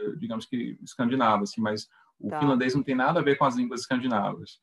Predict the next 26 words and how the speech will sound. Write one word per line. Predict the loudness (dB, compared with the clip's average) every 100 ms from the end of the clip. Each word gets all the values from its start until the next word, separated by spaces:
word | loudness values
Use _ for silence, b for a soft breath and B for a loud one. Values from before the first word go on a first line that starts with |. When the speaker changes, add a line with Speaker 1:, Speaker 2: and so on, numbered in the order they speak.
| _
Speaker 1:
né? | -12 -4 -2 0
Speaker 2:
Hum. | 0
Speaker 1:
É, | 0 0
as | -2
pessoas | -4 -4 -4
associam | -4 -6 -2 -2
isso | -2 -2
por | -4
conta | -2 -2 0
da, | 4 6 4 2 b b -2
da | 0
cultura | 0 -4 -4
dos | -4 0
vikings, | 0 0 0 -2 -2 -4
as | -4
bandas | -4 -4
de, | -6 -6
Speaker 2:
Isso. | -2
Speaker 1:
ah, | 0 0 -2
de | -4
rock, | 0 2 2 -2 -4 -4 -6 _ _ _ _
que | -10
ficam | -6 -4
famosas | 0 0 -2 -4
fora, | -2 0 2 0 -2 -8 -8
ah, | -8 -6 -8 -10